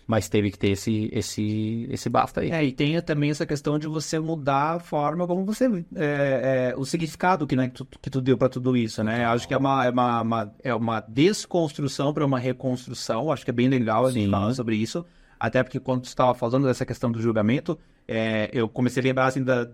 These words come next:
Speaker 2: de mim também, da, da minha relação com isso. Eu sempre tive muito medo, até na tera-, na minha última terapia, a gente tava falando justamente sobre isso. Da minha von-, das, eu sempre tive muita vontade de falar pra muitas pessoas, mas ao mesmo tempo era um dos meus maiores medos.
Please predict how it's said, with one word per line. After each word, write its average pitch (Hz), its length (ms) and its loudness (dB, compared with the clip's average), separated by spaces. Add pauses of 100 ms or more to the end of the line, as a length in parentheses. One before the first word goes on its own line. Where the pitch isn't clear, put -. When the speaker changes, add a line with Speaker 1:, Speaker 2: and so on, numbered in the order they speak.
(360)
Speaker 2:
de 143 240 0
mim 185 160 2
também, 143 280 2
da, 120 200 0
da 117 280 0
minha 135 180 2
relação 127 420 0
com 117 200 -4
isso. 110 120 -4
Eu 110 40 -8
sempre 175 300 0
tive 143 220 0
muito 139 480 0
medo, 143 240 2
até 135 320 0
na 123 260 2
tera-, 120 340 -2
na 127 140 -2
minha 123 140 2
última 147 260 0
terapia, 127 340 -2
a - 20 2
gente 143 140 -4
tava 139 200 0
falando 143 260 0
justamente 175 320 -2
sobre 185 200 0
isso. - 180 -4 (480)
Da 127 140 4
minha 156 180 4
von-, 170 320 2
das, 143 400 -2
eu 135 120 -2
sempre 214 240 0
tive 190 140 0
muita 175 380 0
vontade 160 400 0
de 143 140 -6
falar 131 440 2
pra 143 140 -2
muitas 151 380 2
pessoas, 135 580 -2 (300)
mas 135 180 2
ao 147 60 4
mesmo 151 240 2
tempo 156 340 2
era 160 140 4
um 170 100 -2
dos 165 140 -6
meus 160 220 0
maiores 156 420 0
medos. 120 560 -4